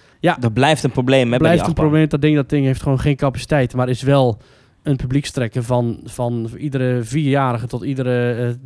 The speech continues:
Speaker 1: negentigjarige wil erin.
Speaker 2: Ja, hij is leuk.
Speaker 1: Hij is,
Speaker 2: Het is
Speaker 1: hij
Speaker 2: een
Speaker 1: is
Speaker 2: leuke
Speaker 1: leuk.
Speaker 2: attractie.
Speaker 1: Het is een leuke attractie, dat klopt. En ja, maar het is wel, ja, qua capaciteit is het, ja, weet je, elke minuut vertrekken er twee karretjes. Dat is gewoon niet heel erg, eh,
Speaker 2: <laughs> Ja,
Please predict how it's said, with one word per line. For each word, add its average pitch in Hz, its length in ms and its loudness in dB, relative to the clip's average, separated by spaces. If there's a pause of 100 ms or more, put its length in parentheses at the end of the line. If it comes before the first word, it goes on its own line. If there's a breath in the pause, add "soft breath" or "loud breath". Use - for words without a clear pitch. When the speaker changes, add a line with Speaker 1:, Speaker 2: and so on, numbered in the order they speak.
Speaker 1:
negentigjarige 123 720 0
wil 127 200 2
erin. 139 280 0 (800 soft breath)
Speaker 2:
Ja, - 140 -2
hij 143 100 4
is 123 80 0
leuk. 156 280 4
Speaker 1:
Hij 180 180 0
is, 190 100 2
Speaker 2:
Het 185 80 -2
is - 60 -6
Speaker 1:
hij - 20 0
Speaker 2:
een - 60 6
Speaker 1:
is 175 60 8
Speaker 2:
leuke 180 160 6
Speaker 1:
leuk. 214 80 6
Speaker 2:
attractie. 208 280 0
Speaker 1:
Het 233 100 0
is 247 100 4
een 226 80 4
leuke 202 200 4
attractie, 175 400 0
dat 208 100 0
klopt. 208 280 -2
En 170 280 0
ja, 151 320 0
maar 139 140 0
het 151 80 -8
is 156 160 -4
wel, 151 320 2
ja, 131 160 -2
qua 127 140 -6
capaciteit 127 520 -2
is 117 120 -6
het, 120 100 -8
ja, 113 200 -6
weet 120 160 -6
je, 139 60 -6
elke 131 240 -2
minuut 135 200 2
vertrekken 127 360 -6
er 117 60 -6
twee 127 140 -4
karretjes. 127 500 -4
Dat - 180 -12
is 120 120 -10
gewoon 120 200 -2
niet 120 120 -2
heel 117 240 -2
erg, 117 180 -4
eh, 113 80 0
Speaker 2:
<laughs> 110 160 -4
Ja, 143 80 -2